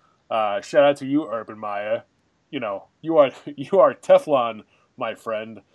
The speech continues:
Uh, but anyway, that's a different sport and a different time for a different day. But, you know, Tim Tebow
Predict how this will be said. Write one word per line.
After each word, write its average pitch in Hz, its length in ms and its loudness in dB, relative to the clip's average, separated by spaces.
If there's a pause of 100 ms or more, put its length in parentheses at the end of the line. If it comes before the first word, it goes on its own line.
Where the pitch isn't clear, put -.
(240)
Uh, 120 420 0
but 143 140 -6
anyway, 131 360 -4
that's 143 200 -4
a 131 40 -16
different 123 300 -12
sport 131 360 -8
and 113 100 -18
a - 20 -20
different 127 240 -12
time 127 300 -6
for 110 100 -16
a 110 40 -14
different 117 340 -14
day. 131 300 -4 (360)
But, 127 260 -6
you 175 60 -12
know, 139 140 -4
Tim 185 240 -8
Tebow 165 560 -2